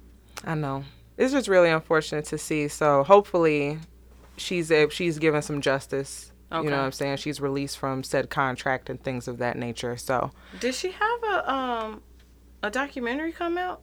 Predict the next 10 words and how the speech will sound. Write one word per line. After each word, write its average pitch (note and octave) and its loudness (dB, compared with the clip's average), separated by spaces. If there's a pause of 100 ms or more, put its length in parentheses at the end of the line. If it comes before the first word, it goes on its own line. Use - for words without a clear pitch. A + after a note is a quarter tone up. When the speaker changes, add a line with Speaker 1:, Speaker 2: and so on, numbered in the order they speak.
(340)
Speaker 2:
about G4 -8
it? F#4+ -10 (120)
Speaker 1:
You F4+ 4
know, A4 8
I F#4 10
feel A#4 6 (140)
like, A4 2 (520)
I D4 4
feel G#4+ 4
like, F4+ 2